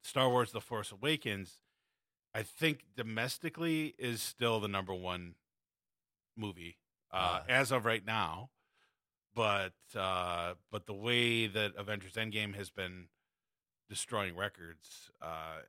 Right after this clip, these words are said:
Speaker 1: I, I have a feeling it's gonna beat that one.
Speaker 2: Hmm.
Speaker 1: Um, I, I think it's the worldwide one that Avatar has held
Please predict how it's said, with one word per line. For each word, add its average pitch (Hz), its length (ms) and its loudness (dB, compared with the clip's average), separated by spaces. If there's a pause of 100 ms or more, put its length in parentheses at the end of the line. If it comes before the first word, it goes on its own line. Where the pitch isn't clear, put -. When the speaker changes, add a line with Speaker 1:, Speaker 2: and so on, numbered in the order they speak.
Speaker 1:
I, 92 200 -2
I 85 160 -6
have 95 220 -4
a 90 80 -4
feeling 139 400 2
it's 101 160 -4
gonna 95 220 -6
beat 90 260 -16
that 82 240 -8
one. - 120 -18 (380)
Speaker 2:
Hmm. 165 60 2 (100)
Speaker 1:
Um, 90 720 2
I, 101 240 0
I 98 140 -2
think 180 400 0
it's 131 240 -6
the 113 160 -4
worldwide 110 800 2
one 135 280 -2
that 92 220 -4
Avatar 123 720 0
has 120 220 -6
held 127 400 -2